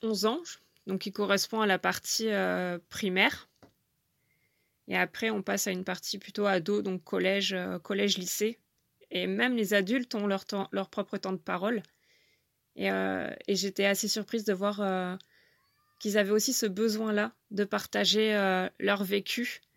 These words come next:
entre eux, mais aussi, euh, aux, aux ados, aux enfants et aux parents. Je sais qu'ils ont toujours envie de dire aux parents, « Vous inquiétez pas, tout ira bien. » Le parcours, ouais, est difficile, mais tout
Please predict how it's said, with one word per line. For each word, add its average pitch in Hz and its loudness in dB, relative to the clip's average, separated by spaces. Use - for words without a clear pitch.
entre 220 2
eux, 302 6
mais 240 4
aussi, 214 2
euh, 226 2
aux, 208 2
aux 220 2
ados, 220 2
aux 233 2
enfants 247 -2
et 214 0
aux 196 -2
parents. 220 0
Je 196 -2
sais 240 0
qu'ils 208 2
ont 202 0
toujours 226 0
envie 220 -2
de 214 2
dire 202 0
aux 208 2
parents, « 202 2
Vous 214 0
inquiétez 208 2
pas, 233 2
tout - -6
ira 208 2
bien. » 170 0
Le 196 0
parcours, 208 -4
ouais, 202 0
est 185 -4
difficile, 208 -4
mais 185 -2
tout 190 -12